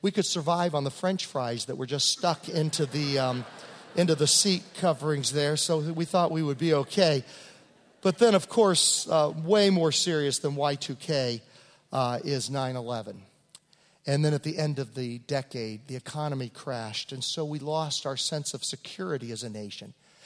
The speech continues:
Now we're in a new decade, and it's only halfway through it, but sociologists now say the thing we have lost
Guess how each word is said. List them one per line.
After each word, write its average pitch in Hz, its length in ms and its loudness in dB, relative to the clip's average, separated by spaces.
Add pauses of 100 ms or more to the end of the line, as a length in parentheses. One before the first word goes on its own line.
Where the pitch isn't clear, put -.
(180)
Now 240 240 6
we're 285 80 2
in 262 80 2
a 233 80 6
new 202 340 4
decade, 156 440 2
and 185 80 0
it's 180 120 -2
only 233 200 2
halfway 190 420 0
through 160 320 -4
it, - 160 -8 (800)
but 175 180 0
sociologists 208 720 4
now 185 220 2
say 147 300 0
the 135 100 -4
thing 202 320 -2
we 170 80 2
have 131 140 0
lost 147 580 0